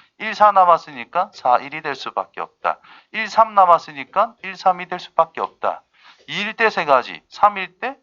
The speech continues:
세 가지, 사일 때 세 가지 뭐 이렇게 나왔었죠. 그래서 육시 이에 대해서 전부 다 아홉 개씩 표현이 될 수 있더라.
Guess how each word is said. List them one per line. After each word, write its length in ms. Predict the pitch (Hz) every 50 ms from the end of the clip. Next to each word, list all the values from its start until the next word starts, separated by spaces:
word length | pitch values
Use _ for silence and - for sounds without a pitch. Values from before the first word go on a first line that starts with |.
| _
세 220 | _ - _ 127 120
가지, 360 | 113 113 - 104 - 87 85
사일 360 | - - - 180 190 202 214 _
때 120 | - 240
세 140 | 226 - 175
가지 160 | 160 151 160 156
뭐 80 | 170
이렇게 160 | 190 170 - 160
나왔었죠. 680 | 120 113 127 151 151 - 120 - - - - 98 - _ _ _ _ _ - - - - - - _ _
그래서 380 | - 214 220 - 165 131 131 131 _ -
육시 400 | 196 208 - - - - - 220
이에 680 | 202 160 147 160 175 180 175 175 180 202 220 220 226 233
대해서 520 | 220 220 139 139 143 147 143 - 156 139 -
전부 300 | - 175 202 190 175 175
다 260 | 175 185 208 202 - -
아홉 280 | 196 202 202 185 - _
개씩 280 | - 160 - - 202
표현이 280 | - - 180 170 160 151
될 120 | 131 131
수 140 | 120 - -
있더라. 460 | 101 - _ 117 123 - - - -